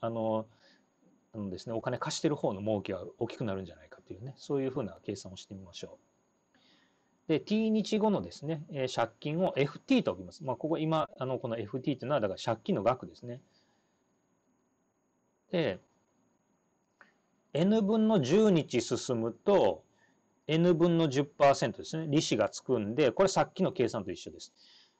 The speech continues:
今、Tという時刻があって、TからN分の十日進むと、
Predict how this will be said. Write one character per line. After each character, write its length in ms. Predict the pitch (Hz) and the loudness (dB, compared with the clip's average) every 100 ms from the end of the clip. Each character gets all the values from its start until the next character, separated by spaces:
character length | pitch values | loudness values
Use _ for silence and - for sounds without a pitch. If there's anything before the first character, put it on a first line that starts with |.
| _ _ _ _ _ _ _ _ _ | _ _ _ _ _ _ _ _ _
今、 220 | - 180 175 | 2 4 4
T 340 | - 214 196 | 4 4 4
と 100 | 151 | 6
い 60 | 127 | 6
う 20 | |
時 100 | 113 | 6
刻 260 | 127 117 110 | 2 2 4
が 140 | 101 | 2
あ 40 | 98 | 0
っ 40 | |
て、 240 | - 147 | 0 0
T 600 | - - 208 165 131 139 - _ _ _ _ - _ _ _ | 2 2 4 6 4 -2 -12 _ _ _ _ -20 _ _ _
か 160 | - 143 | 0 6
ら 380 | 185 143 92 - _ - | 8 8 6 -2 _ 0
N 280 | 165 202 208 | 2 4 2
分 340 | 202 214 208 | 2 2 4
の 180 | 208 180 | 4 4
十 420 | 123 190 143 - - | 6 8 8 6 -8
日 400 | 113 104 - - _ | -8 -6 -10 -12 _
進 340 | - 110 113 | -8 -6 -6
む 120 | 85 - _ _ _ _ _ _ | -10 -18 _ _ _ _ _ _
と、 380 | - 208 117 - | 2 4 4 0